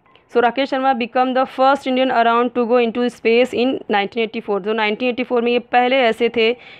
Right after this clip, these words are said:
इंडियन जो कि, अ, एस्ट्रो-, पहले इंडियन एस्ट्रोनॉट थे जो कि स्पेस में गए। He spent eight days on space station for a joint mission of the isro and the Soviet intercosmos। तो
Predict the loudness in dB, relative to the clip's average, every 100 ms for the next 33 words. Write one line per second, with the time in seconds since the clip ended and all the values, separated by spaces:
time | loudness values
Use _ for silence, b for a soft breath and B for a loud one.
0 | -2 0 2 2 2 0 0 -2 -2 -8
1 | -2 2 2 2 -2 -2 0 2 2 2
2 | 0 0 0 0 0 -2 -2 -2 -6 -2
3 | -2 0 0 0 0 -2 B B 0 0
4 | 0 0 0 -2 -2 0 0 0 0 0
5 | 2 0 -2 -2 0 0 0 0 0 0
6 | -4 0 0 0 0 -2 0 0 0 0
7 | 0 0 0 0 -2 -2 -4 0 0 2
8 | 0 0 0 0 2 0 -4 B B B
9 | B B -2 0 2 0 2 -2 0 -2
10 | -2 -2 0 0 -2